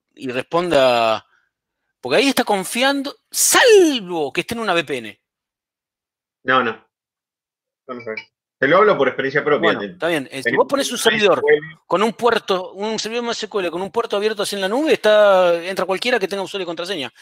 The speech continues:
Speaker 2: No,
Speaker 1: Pero,
Speaker 2: no, no,
Speaker 1: ah.
Speaker 2: bueno, está bien, sí, claro, bueno, pero no te, la idea es no tener usuario y contraseña.
Speaker 1: Bueno, pero ¿sabes qué pasa?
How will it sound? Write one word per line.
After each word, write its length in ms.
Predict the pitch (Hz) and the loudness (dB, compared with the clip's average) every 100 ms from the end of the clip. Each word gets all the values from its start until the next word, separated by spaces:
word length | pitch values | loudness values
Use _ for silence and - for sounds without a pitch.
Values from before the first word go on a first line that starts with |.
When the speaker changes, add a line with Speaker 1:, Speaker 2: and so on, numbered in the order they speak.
| - - - _ - | -20 -20 -20 _ 0
Speaker 2:
No, 100 | 160 | 2
Speaker 1:
Pero, 80 | |
Speaker 2:
no, 140 | 160 147 | 4 4
no, 80 | 165 | 4
Speaker 1:
ah. 100 | 139 | 2
Speaker 2:
bueno, 200 | 147 117 | 0 -2
está 160 | - | -4
bien, 260 | 131 147 107 | 0 0 0
sí, 260 | 135 131 113 | -6 -8 -2
claro, 320 | 135 110 92 | -2 -2 -4
bueno, 240 | - - - | -8 -10 -12
pero 120 | _ | _
no 140 | 110 117 | -16 -12
te, 80 | 117 | -6
la 120 | 110 | -4
idea 180 | 110 143 | 2 2
es 80 | 127 | 0
no 100 | 120 | -4
tener 180 | 113 | -6
usuario 260 | 113 110 113 | -6 -8 -6
y 20 | |
contraseña. 680 | 110 104 107 117 101 92 90 _ _ _ _ _ _ | -6 -12 -14 -14 -16 -18 -20 _ _ _ _ _ _
Speaker 1:
Bueno, 260 | 147 147 113 | -4 -4 -6
pero 100 | 131 | -4
¿sabes 160 | 160 | -4
qué 100 | 175 | -4
pasa? 340 | 185 - 160 | -4 -2 -2